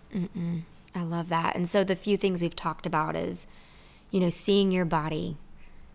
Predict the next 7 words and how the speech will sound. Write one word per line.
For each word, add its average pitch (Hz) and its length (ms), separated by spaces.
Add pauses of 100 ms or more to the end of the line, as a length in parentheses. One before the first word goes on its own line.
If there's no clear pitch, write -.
(120)
as 160 420
a 165 100
vessel 185 600 (280)
and 170 180
seeing 185 400
it 160 180
as 156 520